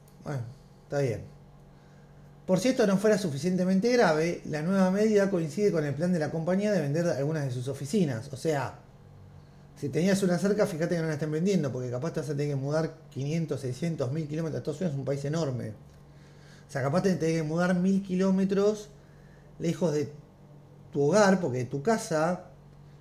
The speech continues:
a veces no es tu casa, es el lugar donde vivís, es tu hogar. Y no es, por ejemplo, que estás en un país en guerra y querés abandonarlo para ir a vivir a otro lado y te duele, pero bueno, te tenés que ir de ese lugar de mierda.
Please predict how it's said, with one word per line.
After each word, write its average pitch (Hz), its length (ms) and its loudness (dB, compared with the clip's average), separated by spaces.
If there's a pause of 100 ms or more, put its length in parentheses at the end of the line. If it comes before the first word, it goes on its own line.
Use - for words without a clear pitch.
(640)
a 139 60 -2
veces 185 280 2
no 214 100 2
es 196 100 2
tu 151 140 -2
casa, 127 400 -4
es 143 140 -4
el 143 100 -2
lugar 165 180 2
donde 143 240 0
vivís, 185 340 2
es 143 140 -8
tu 151 80 0
hogar. 143 540 2 (1080)
Y 143 120 -6
no 185 80 4
es, 190 100 6
por 143 160 -2
ejemplo, 147 380 -2
que 139 40 -2
estás 147 240 -6
en 147 80 -6
un 143 140 -6
país 151 260 -2
en 139 160 -4
guerra 165 240 2
y 147 60 0
querés 139 260 -2
abandonarlo 139 720 -4
para 135 140 -2
ir 131 40 0
a 127 40 -2
vivir 135 160 0
a - 20 0
otro 123 160 -4
lado 151 320 2
y 117 420 -4 (840)
te 131 140 -4
duele, 156 460 2
pero 127 220 -2
bueno, 127 260 0
te 117 80 -6
tenés 139 240 -4
que 143 100 -4
ir 139 80 0
de 135 140 0
ese 127 120 -6
lugar 123 260 -4
de 120 100 -4
mierda. 104 480 -8